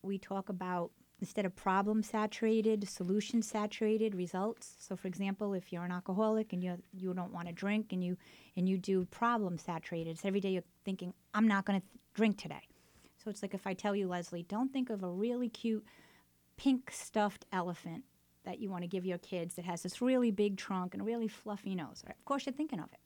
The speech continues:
So if you're thinking of not drinking, that's already triggering that dopamine receptor center that you wanna drink. So solution focus is when you feel that, you already have resources in play. "I'm gonna call my sponsor. I'm gonna go work out. I'm gonna go for a walk."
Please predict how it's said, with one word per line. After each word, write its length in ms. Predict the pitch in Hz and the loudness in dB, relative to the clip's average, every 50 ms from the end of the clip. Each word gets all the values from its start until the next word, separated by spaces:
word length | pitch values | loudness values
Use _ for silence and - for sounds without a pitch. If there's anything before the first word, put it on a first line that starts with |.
| _ - - - - - - - - - | _ -20 -20 -20 -20 -20 -20 -20 -20 -20
So 400 | - - 254 240 240 254 254 - - | -6 0 2 2 4 2 0 -2 -2
if 180 | - 220 - | -4 -2 0
you're 80 | 247 220 | 0 0
thinking 260 | 294 311 311 285 233 | 0 0 2 2 0
of 80 | 202 196 | 2 2
not 240 | 214 233 277 320 - | 2 2 0 -2 -2
drinking, 440 | 269 196 180 170 165 175 165 190 | -2 -2 -2 -2 -2 -4 -4 -2
that's 180 | - 226 - - | -4 -4 -2 0
already 160 | 302 285 262 | 2 2 2
triggering 560 | 220 - - 302 285 285 247 180 151 - 151 - - _ _ _ | 2 0 -2 0 0 2 0 0 -2 -6 -12 -16 -18 _ _ _
that 120 | 190 190 185 | -4 -2 0
dopamine 440 | 220 208 214 208 214 208 196 190 | 0 0 0 2 2 2 2 2
receptor 340 | 180 180 - - 262 - - | 0 -2 -4 -8 -6 -6 -6
center 300 | 214 - 196 185 - 190 | -6 -4 -4 -4 -4 -4
that 100 | 180 - 220 | -4 -2 -2
you 80 | 214 | -2
wanna 200 | 208 190 190 175 | -2 -2 -4 -4
drink. 320 | 170 - 220 214 - - - - _ _ _ _ _ _ _ _ _ _ _ - - _ - - - - - | -4 -4 -6 -6 -6 -8 -16 -20 _ _ _ _ _ _ _ _ _ _ _ -20 -20 _ -20 -20 -20 -20 -18
So 140 | - - 226 | 2 4 4
solution 520 | 220 - 240 233 285 359 359 - 349 294 | 4 4 2 2 4 4 2 2 0 -2
focus 460 | - - 196 175 175 - 190 180 - | 0 0 0 -2 0 -2 -4 -4 -4
is 120 | 180 170 - | -6 -4 0
when 160 | 190 185 185 | 0 2 2
you 80 | 185 180 | 0 -2
feel 340 | - - - 277 330 320 247 | -2 -2 0 0 2 2 0
that, 220 | 196 180 170 - - - - - - _ | 0 -2 -2 -4 -6 -12 -20 -20 -14 _
you 180 | - 226 233 262 | -2 0 2 2
already 200 | 269 269 269 240 | 2 2 2 4
have 200 | 226 220 190 185 | 4 2 4 4
resources 540 | 202 220 202 - 202 196 180 - 190 180 - | 4 2 2 0 -4 -4 -4 -4 -6 -6 -6
in 100 | 175 170 | -6 -8
play. 280 | - - 180 175 - - _ - - - _ | -8 -8 -8 -8 -8 -10 _ -20 -20 -12 _
"I'm 100 | 208 190 | -2 0
gonna 160 | 202 220 220 | 2 2 0
call 260 | 202 - - 202 190 190 | 0 0 -2 -2 0 0
my 120 | 180 180 | -2 -4
sponsor. 440 | 170 - - 175 160 165 - - 170 | -6 -6 -6 -6 -4 -4 -6 -8 -6
I'm 100 | 170 180 | -4 -2
gonna 160 | 190 208 208 | 0 0 0
go 140 | 196 196 185 | 0 -2 -2
work 260 | 180 180 175 175 - | -2 -2 -4 -4 -6
out. 140 | 165 160 160 | -6 -6 -6
I'm 100 | 165 170 | -6 -4
gonna 160 | 185 202 208 | -2 -2 -2
go 180 | 190 196 190 185 | 0 -2 -2 -4
for 140 | 185 - 185 | -4 -4 -4
a 60 | 170 | -4
walk." 420 | 170 175 170 170 - - - - | -2 -4 -6 -6 -6 -10 -14 -20